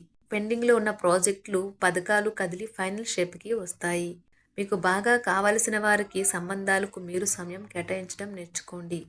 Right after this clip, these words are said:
మీ జీవిత భాగస్వామితో చాలా రోజుగా సాగుతున్న డిషం డిషం కాస్త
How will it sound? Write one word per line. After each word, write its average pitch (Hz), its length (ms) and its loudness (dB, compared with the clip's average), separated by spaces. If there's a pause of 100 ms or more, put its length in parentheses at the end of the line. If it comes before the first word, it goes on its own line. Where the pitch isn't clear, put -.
(440)
మీ 208 120 0
జీవిత 202 380 2
భాగస్వామితో 190 800 0
చాలా 202 380 -2
రోజుగా 190 480 0
సాగుతున్న 185 600 -4
డిషం 190 420 -6
డిషం 190 280 -14
కాస్త 175 520 -4